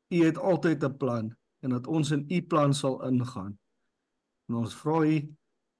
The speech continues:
vir U liefde en U seën van bo. Dankie vir U liewe,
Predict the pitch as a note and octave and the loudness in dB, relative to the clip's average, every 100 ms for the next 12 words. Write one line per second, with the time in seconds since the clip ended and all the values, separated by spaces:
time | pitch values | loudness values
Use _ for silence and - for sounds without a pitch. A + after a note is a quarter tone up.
0 | _ _ _ A#2 - D#3+ D3+ C#3 B2+ - | _ _ _ -10 -2 2 4 4 2 -2
1 | A2+ A2 - _ _ B2 A#2+ E3+ D#3+ - | -6 -6 -12 _ _ -6 -4 -2 -2 0
2 | D#3+ C3 A2 G2 - B2+ B2 A#2+ A2+ G#2+ | 0 0 -2 -8 -8 -2 0 0 -4 -8
3 | A2+ _ _ - A#2 D3 D#3+ D3+ D3+ C#3 | -14 _ _ -8 -4 -2 -4 -2 -2 2
4 | B2+ B2+ B2 B2 | 2 2 -2 -8